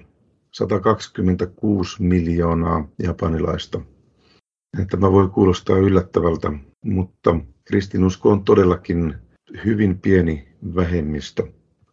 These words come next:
vaikkakin on uskonnonvapaus. Ennen kaikkea me haluamme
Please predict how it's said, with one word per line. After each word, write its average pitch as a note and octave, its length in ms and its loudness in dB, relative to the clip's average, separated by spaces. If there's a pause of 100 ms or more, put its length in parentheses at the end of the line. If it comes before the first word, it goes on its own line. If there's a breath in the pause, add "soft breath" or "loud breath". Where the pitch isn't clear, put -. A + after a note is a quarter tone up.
(100)
vaikkakin G2 540 -4
on E2 260 -2
uskonnonvapaus. - 1200 -6 (380)
Ennen C3 240 4
kaikkea A2+ 360 4
me G2+ 320 0
haluamme F#2+ 580 2